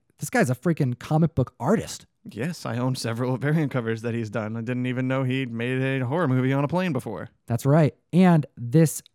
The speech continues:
Speaker 1: artist, well known, put this movie together and it went straight to digital. At home release. A lot of people didn't watch it.
Speaker 2: I never heard of it.
Speaker 1: That's right. It's cool stuff, though.
Speaker 2: But tentacles,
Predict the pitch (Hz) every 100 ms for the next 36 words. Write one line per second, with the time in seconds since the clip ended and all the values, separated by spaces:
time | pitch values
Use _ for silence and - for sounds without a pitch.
0 | _ 123 165 214 113 110 - _ _ 127
1 | 156 226 190 139 123 120 117 _ - 202
2 | - 196 170 - 139 151 170 131 117 151
3 | 156 123 139 160 156 - - - - 120
4 | 117 147 139 - - 123 123 117 107 -
5 | _ _ _ _ _ _ _ _ _ _
6 | _ - 131 107 143 139 107 113 110 -
7 | - - 110 127 135 123 113 95 117 -
8 | _ _ _ _ _ - 123 - 110 120
9 | - _ _ _ - 104 117 143 - _
10 | _ _ _ - 175 151 156 170 - 101
11 | 101 - 104 - 139 156 165 160